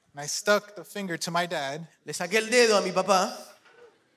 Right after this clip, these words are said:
Speaker 1: And, uh, it was definitely wrong.
Speaker 2: Y definitivamente <laughs> estuve mal.
Speaker 1: And so it was something
Speaker 2: Así que había algo
Speaker 1: that I was doing,
Speaker 2: que estaba haciendo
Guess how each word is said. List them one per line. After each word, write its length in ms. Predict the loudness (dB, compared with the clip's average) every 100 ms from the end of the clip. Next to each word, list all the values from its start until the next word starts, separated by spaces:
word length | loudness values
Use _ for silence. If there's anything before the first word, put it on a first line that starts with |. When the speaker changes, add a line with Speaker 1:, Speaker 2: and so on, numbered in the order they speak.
| -12
Speaker 1:
And, 260 | -10 -4
uh, 460 | 0 2 4 2 -2 -8 -20 _ _ _ _ _ _ _ _ _ _
it 40 | -10
was 140 | -6
definitely 420 | -6 -6 -8 -10
wrong. 220 | -8 -12 -16 _ _ _ _ -8
Speaker 2:
Y 80 |
definitivamente 760 | -6 -4 -6 -2 -2 0 -4 -6
<laughs> 20 |
estuve 280 | -6 -6 -4
mal. 220 | -4 -4 -8 -20 _ _ _ _ _ _ _ _ _ _ _ _ _ _ _ _ _ _ -6
Speaker 1:
And 80 | 2
so 160 | 4
it 120 | 6
was 140 | 4 0
something 920 | 4 4 4 2 2 4 4 2 -4 -14 _ -8
Speaker 2:
Así 160 | -6 -2
que 80 |
había 300 | 0 6 6
algo 320 | 6 4 -2 2
Speaker 1:
that 120 | 6
I 80 | 6
was 220 | 4 4
doing, 640 | 6 6 4 2 -2 -6
Speaker 2:
que 80 | -10
estaba 260 | -2 -2
haciendo 580 | 0 -2 -4 -8 -6 -8